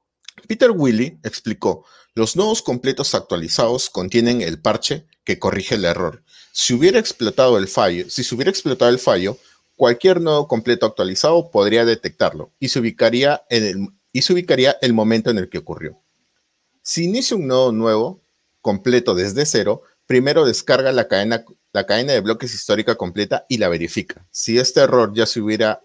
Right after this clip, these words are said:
ya hubiera sido explotado, cualquiera de estos nuevos nodos lo notaría." Como vemos, la red actualiza,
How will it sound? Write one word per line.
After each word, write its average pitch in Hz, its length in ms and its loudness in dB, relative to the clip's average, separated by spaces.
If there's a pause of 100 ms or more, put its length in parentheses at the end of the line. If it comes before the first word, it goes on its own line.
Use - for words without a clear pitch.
(120)
ya 120 160 -4
hubiera 131 240 2
sido 123 200 -2
explotado, 139 600 2 (340)
cualquiera 147 420 2
de 139 100 0
estos 123 300 -8
nuevos 110 320 -6
nodos 120 260 -4
lo 104 100 -4
notaría." 78 480 -8 (680)
Como 160 240 0
vemos, 156 520 2 (840)
la 143 200 2
red 202 220 0 (200)
actualiza, 147 880 0